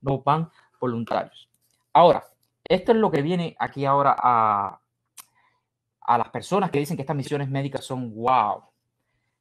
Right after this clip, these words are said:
Decir que las misiones médicas cubanas actualmente son necesarias para el mundo es como decir que los negros africanos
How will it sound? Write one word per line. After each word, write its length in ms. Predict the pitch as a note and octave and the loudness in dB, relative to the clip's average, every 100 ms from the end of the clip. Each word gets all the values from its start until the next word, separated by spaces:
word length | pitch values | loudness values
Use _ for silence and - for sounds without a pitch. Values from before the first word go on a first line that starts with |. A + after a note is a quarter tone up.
| _ _ _ _ _ | _ _ _ _ _
Decir 320 | C#3 D3+ B3 | -4 -2 0
que 120 | B3+ | 4
las 100 | A3+ | 4
misiones 420 | E3 C#3+ A3+ G#3+ | 2 2 2 4
médicas 520 | D3 F3 G#3 D3 A#2+ A2+ | 2 2 2 0 -6 -8
cubanas 420 | C3 D3 F#3 C#3+ | -2 2 2 2
actualmente 760 | C3 - F3+ D#3 C#3 - G#2+ _ _ _ _ _ _ _ _ _ _ _ _ _ _ _ _ _ | -2 0 0 2 -2 -6 -16 _ _ _ _ _ _ _ _ _ _ _ _ _ _ _ _ _
son 440 | - - G#3+ F#3 | -16 0 2 2
necesarias 680 | C#3+ C3 C#3 - F#3+ C3 B2 | 0 -4 -8 2 4 4 -4
para 220 | - B2+ | 0 0
el 40 | B2 | 0
mundo 420 | F#3 E3+ A#2+ - _ _ | -4 -4 -6 -12 _ _
es 140 | E3 | -6
como 300 | E3 G3+ F3+ | -4 -2 -2
decir 520 | C#3 B2 G#3 G3+ C3 _ _ _ _ _ | -2 -2 -2 -2 -4 _ _ _ _ _
que 120 | D#3 | 2
los 200 | C#3+ A#2+ | 2 -2
negros 400 | C3 E3+ G#3 G3+ | -2 0 2 2
africanos 760 | D#3+ C#3 B2 D#3 D3 A#2+ B2 | 0 0 -2 2 2 0 -8